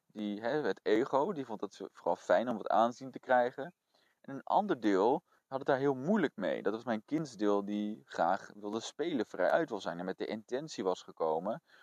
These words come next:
om juist lekker, lekker los te kunnen zijn, om lekker gek te kunnen doen.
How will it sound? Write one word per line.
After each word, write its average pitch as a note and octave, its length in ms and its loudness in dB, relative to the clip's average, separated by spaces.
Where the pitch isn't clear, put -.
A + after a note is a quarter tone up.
om A2+ 140 -6
juist G#2 380 4
lekker, A2 320 2
lekker B2+ 380 2
los D3 360 4
te - 120 -4
kunnen G2+ 300 0
zijn, E2+ 360 0
om G2 100 -4
lekker A#2+ 220 0
gek - 340 0
te A2+ 120 -10
kunnen C#2+ 260 -8
doen. C2 180 -10